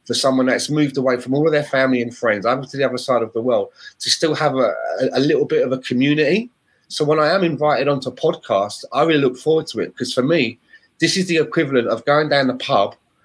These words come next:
with maybe five or six people, having a beer and talking about the footy. You know, I literally have one mate in Vancouver, my mate Gooner Mike,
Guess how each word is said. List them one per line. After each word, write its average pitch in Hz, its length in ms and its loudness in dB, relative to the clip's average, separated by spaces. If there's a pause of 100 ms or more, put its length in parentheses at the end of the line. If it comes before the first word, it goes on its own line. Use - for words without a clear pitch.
(280)
with 117 120 -4
maybe 127 280 0
five 139 260 0
or 135 40 -4
six - 280 -4
people, 127 580 0 (220)
having 143 300 0
a 131 60 2
beer 123 460 0
and 123 160 -2
talking 127 320 0
about 120 260 2
the 107 60 -8
footy. 98 460 -2 (840)
You 107 120 -2
know, 127 140 4
I 135 180 0
literally 156 420 0
have 120 180 0
one 139 240 0
mate 135 220 2
in 110 140 -6
Vancouver, 113 720 0 (220)
my 117 120 2
mate 117 260 -2
Gooner 113 260 2
Mike, 113 220 2